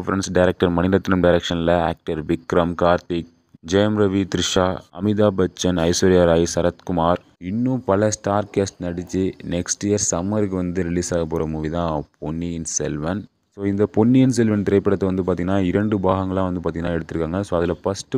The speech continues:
பார்ட் வந்து பாத்தீங்கன்னா, நெக்ஸ்ட் இயர் சம்மருக்கு வந்து ரிலீஸ் பண்ண போறதா டீம் வந்து அஃபிஷியலா வந்து பாத்தீங்கன்னா கன்ஃபார்ம் பண்ணியிருந்தாங்க. So, ஆனா என்ன டேட் அப்படிங்கிறது வந்து பாத்தீங்கன்னா அவங்க சொல்லல. So, இன்னுமே வந்து பாத்தீங்கன்னா,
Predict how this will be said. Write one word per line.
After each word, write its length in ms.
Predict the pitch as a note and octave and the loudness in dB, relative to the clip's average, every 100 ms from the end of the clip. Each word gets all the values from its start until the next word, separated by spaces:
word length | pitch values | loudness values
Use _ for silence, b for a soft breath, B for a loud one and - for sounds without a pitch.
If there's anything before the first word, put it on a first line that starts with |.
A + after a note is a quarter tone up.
| - | -2
பார்ட் 220 | G#2 F#2+ F2+ | -2 -2 -6
வந்து 180 | F2+ F2 | -6 -6
பாத்தீங்கன்னா, 280 | D#2+ E2 A2+ - b b F2 F#2+ | -6 -6 -8 -10 b b -8 -6
நெக்ஸ்ட் 300 | - - A2 | -6 -8 -6
இயர் 180 | B2 - G#2 | -4 -6 -6
சம்மருக்கு 460 | A#2+ C3 B2 G#2+ G2 | -4 -4 -4 -4 -6
வந்து 180 | F#2+ G2+ F2+ | -4 -4 -4
ரிலீஸ் 260 | F2+ F#2 - | -6 -6 -8
பண்ண 140 | F2 D#2 | -10 -8
போறதா 240 | D#2+ D#2 G2+ - G2+ | -6 -4 -6 -6 -6
டீம் 240 | G2+ F#2 | -6 -6
வந்து 140 | F2 F2+ E2 | -8 -6 -8
அஃபிஷியலா 480 | - B2+ - G#2 G#2 | -8 -12 -8 -6 -4
வந்து 100 | F#2 | -6
பாத்தீங்கன்னா 280 | E2+ F2 F2+ E2 | -6 -6 -6 -6
கன்ஃபார்ம் 380 | E2 F2 F2 D#2+ | -6 -4 -4 -4
பண்ணியிருந்தாங்க. 460 | D2+ D2+ C#2+ D2 G2+ A2+ _ _ _ | -4 -4 -4 -4 -4 -6 _ _ _
So, 60 | F#2 | -8
ஆனா 100 | G2+ G#2 | -6 -4
என்ன 180 | G2+ A2+ F2+ | -4 -4 -2
டேட் 220 | G#2 G#2+ G#2+ | -2 0 -2
அப்படிங்கிறது 340 | F#2+ F2+ E2+ F2 | 0 0 -2 -2
வந்து 120 | F2 | -2
பாத்தீங்கன்னா 300 | E2 E2 F2+ | -2 -2 -2
அவங்க 160 | E2 D#2 - | -2 -6 -6
சொல்லல. 300 | D#2 D#2 E2 G#2 - _ _ _ | -4 -2 0 -2 -6 _ _ _
So, 80 | E2+ E2+ | -12 -8
இன்னுமே 280 | G2+ G#2+ A2 | -6 -4 -6
வந்து 140 | G#2+ G2 | -6 -6
பாத்தீங்கன்னா, 320 | F#2+ F#2+ | -6 -4